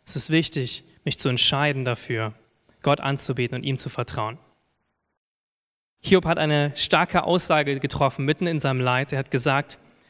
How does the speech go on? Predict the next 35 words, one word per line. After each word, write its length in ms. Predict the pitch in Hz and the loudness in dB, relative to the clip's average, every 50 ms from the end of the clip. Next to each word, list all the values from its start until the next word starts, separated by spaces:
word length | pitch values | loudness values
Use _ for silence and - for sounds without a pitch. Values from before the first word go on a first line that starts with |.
| _ _ _ _ _ | _ _ _ _ _
„Und 180 | - 143 139 190 | 0 2 6 6
doch 260 | 208 214 - - 151 | 6 6 4 2 2
weiß 300 | 165 165 208 220 - - | 2 4 4 2 2 2
ich, 100 | 185 - | 0 0
dass 180 | - 165 - | 0 0 2
mein 180 | - 156 160 156 | 2 2 4 4
Erlöser 420 | 147 143 143 147 151 147 147 147 | 2 2 4 4 4 4 4 2
lebt 480 | 139 135 131 123 - - - - - - _ - | 2 2 2 0 -2 -6 -14 -16 -18 -10 _ -2
und 140 | 156 160 | 0 2
auf 200 | - 151 - - | 2 2 0 0
dieser 420 | - 185 196 208 196 220 208 190 - | 0 0 0 2 4 2 2 2 2
Erde 400 | 180 170 175 165 160 135 127 123 - - - | 2 2 4 2 2 0 -2 -4 -8 -6 -4
das 200 | 135 123 - - | -4 -4 -4 -2
letzte 600 | 131 131 143 151 151 - - - - 151 135 131 | 0 2 2 2 2 0 -4 -4 -4 -4 -2 0
Wort 340 | 135 127 127 131 - - | 0 0 0 0 -2 -2
haben 300 | - 123 120 120 120 113 | -2 -2 -2 -2 -4 -8
wird. 320 | - 127 - - - - - _ _ _ _ _ _ _ _ _ _ _ _ | -10 -12 -12 -12 -16 -20 -20 _ _ _ _ _ _ _ _ _ _ _ _
Mag 200 | - 143 143 - | 2 2 4 4
meine 240 | 180 170 170 156 135 | 4 2 2 2 4
Haut 220 | 170 190 202 - | 4 4 4 4
noch 120 | 214 190 - | 2 0 2
so 140 | - 185 185 | 2 0 2
zerfetzt 720 | - - 175 - - 180 185 214 208 - - - - - - - - - - _ | 4 4 2 4 4 4 4 4 2 -2 -6 -8 -10 -12 -18 -20 -20 -20 -8 _
und 100 | - 151 | -2 0
von 140 | - 165 151 | 2 2 2
meinem 160 | 151 151 151 | 2 2 0
Fleisch 440 | - - 175 156 165 185 175 - - | 0 0 2 4 4 4 2 2 2
wenig 260 | 175 180 190 180 - | 2 4 4 2 0
übrig 340 | - 185 - - 160 139 - | -4 -6 -2 -2 -2 -2 0
sein, 340 | - 147 131 131 131 127 - - - - - | 0 0 0 0 0 -4 -6 -12 -16 -14 -4
werde 360 | 131 135 156 175 190 180 185 | 0 2 4 4 4 2 2
ich 300 | 185 175 - - - - - - _ _ _ - | 0 -2 -2 -6 -10 -12 -14 -20 _ _ _ 0
Gott 400 | 156 147 147 143 - - - - - | 2 2 2 2 -2 -6 -10 -4 -2
doch 200 | 139 135 - - | -2 -2 -2 -4
sehen. 340 | - - 131 123 117 110 | -6 -4 -4 -4 -4 -6